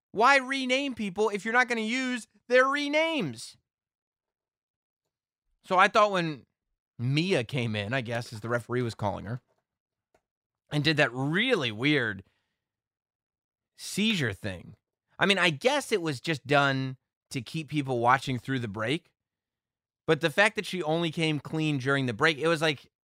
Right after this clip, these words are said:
after the fall had already happened, she could have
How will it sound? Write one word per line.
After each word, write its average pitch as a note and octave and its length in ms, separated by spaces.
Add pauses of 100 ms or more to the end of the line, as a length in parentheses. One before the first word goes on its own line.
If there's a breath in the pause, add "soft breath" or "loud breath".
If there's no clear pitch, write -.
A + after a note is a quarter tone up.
(520)
after F3+ 300
the D#3+ 120
fall F#3 420
had D#3 100
already C#3+ 280
happened, A2+ 640 (1500)
she E3 180
could G#3+ 240
have D#3 180